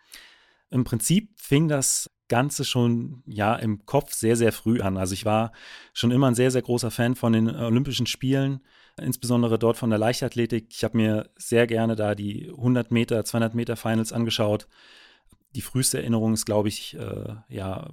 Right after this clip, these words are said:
Barcelona zweiundneunzig oder Atlanta sechsundneunzig.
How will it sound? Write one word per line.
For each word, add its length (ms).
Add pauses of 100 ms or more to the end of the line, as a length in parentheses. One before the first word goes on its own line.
(100)
Barcelona 480
zweiundneunzig 800
oder 300
Atlanta 380
sechsundneunzig. 840